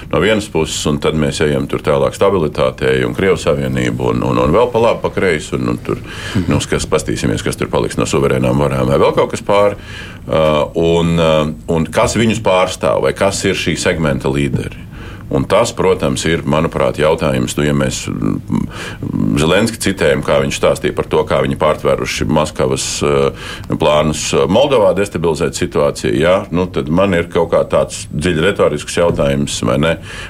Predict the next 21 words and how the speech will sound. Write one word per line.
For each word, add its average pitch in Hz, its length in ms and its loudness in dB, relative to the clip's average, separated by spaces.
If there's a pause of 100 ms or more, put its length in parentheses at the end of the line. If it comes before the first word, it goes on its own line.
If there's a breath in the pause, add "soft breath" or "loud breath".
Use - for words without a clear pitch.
Vai 71 560 0
te 82 260 2
Latvijā 78 460 0
nebūtu, 71 440 0
mm, 65 1000 0
kas 80 200 0
pārtverams 73 800 0
attiecībā 67 680 0
uz - 220 -4 (340 loud breath)
to, 76 120 2 (120)
kur, 73 280 -2
mm, - 580 -2
kādi 78 400 2
cilvēki 92 580 2
šajos 78 420 0
politiskajos 64 680 -2
spēkos 65 500 2
dara 78 320 2
vai 67 480 -2
nedara, 71 480 0
jā? 71 240 2